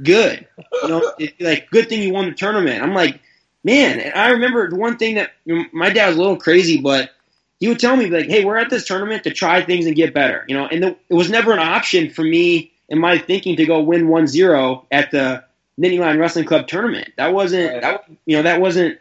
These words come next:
Speaker 1: fun. That wasn't something I was thinking about doing. So that's one thing that I think that is important, is that kids are trying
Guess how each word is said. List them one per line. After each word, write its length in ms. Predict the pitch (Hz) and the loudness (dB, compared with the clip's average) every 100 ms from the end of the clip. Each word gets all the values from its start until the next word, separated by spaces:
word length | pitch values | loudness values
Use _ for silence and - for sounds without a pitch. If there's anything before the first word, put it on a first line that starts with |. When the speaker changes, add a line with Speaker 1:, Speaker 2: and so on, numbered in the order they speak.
| _ | _
Speaker 1:
fun. 300 | 131 147 175 | -2 2 2
That 160 | 160 143 | 2 2
wasn't 240 | 165 160 | 2 0
something 260 | 160 151 151 | -2 -2 0
I 140 | 139 156 | 2 2
was 140 | - | 0
thinking 180 | 156 156 | 0 2
about 200 | 131 120 | 0 2
doing. 320 | 135 170 127 | 4 4 2
So 160 | - 135 | -2 0
that's 320 | 156 - - _ _ _ _ | 0 -2 -12 _ _ _ _
one 260 | 180 202 - | 0 0 2
thing 220 | 190 180 | 0 2
that 180 | 156 143 | 0 -2
I 60 | |
think 300 | 151 160 156 | -2 -2 0
that 200 | 156 139 | -2 -2
is 100 | 135 | -4
important, 520 | 143 - 151 151 175 | -6 -4 -4 -4 -4
is 220 | - 135 135 | -4 -4 -2
that 260 | 120 - | -4 -4
kids 240 | - 185 190 | -2 0 0
are 80 | - | -2
trying 480 | 165 165 160 143 | -4 -2 -2 -4